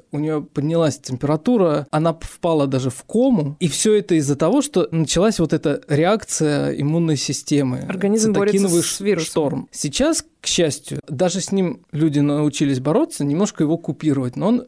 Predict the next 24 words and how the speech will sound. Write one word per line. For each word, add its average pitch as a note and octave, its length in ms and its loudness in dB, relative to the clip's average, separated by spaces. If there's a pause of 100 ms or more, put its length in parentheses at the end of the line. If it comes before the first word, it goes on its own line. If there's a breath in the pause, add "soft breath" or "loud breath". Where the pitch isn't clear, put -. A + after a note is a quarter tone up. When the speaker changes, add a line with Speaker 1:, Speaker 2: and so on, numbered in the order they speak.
Speaker 1:
все - 200 -4
равно F3+ 360 0
иногда C#3 300 0
происходит. C#3 580 -2
Speaker 2:
Я A3+ 100 2
хочу A#3 240 0
всех A#3 240 -2
успокоить C4 600 0
и - 20 0
сказать, G3 380 0
что - 200 -2
история G3 440 0
Эмили B3 340 2
закончилась F3+ 640 -2
очень F#3 220 -2
хорошо, F3 420 -4
потому F3 320 -6
что F3+ 180 -4
через F#3 280 -4
три A#3+ 180 2
недели G3 480 2
после G3 380 -4
начала F3+ 480 -2
кар-Т-терапии G3 1040 -2